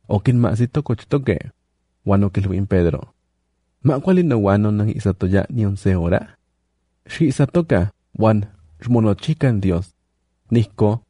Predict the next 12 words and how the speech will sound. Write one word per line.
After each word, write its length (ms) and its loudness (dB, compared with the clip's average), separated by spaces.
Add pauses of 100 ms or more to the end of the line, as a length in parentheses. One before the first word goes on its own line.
(120)
ma 160 2
namechtlanis 680 0
tlen 300 0
ma 80 -2
kuali. 360 -2 (640)
Namoespíritu 960 2 (280)
kineki 320 2
kichiuas 600 0
tlen 220 -2
kuali. 320 0 (640)
Male, 440 0 (200)
namotlakayo 840 -2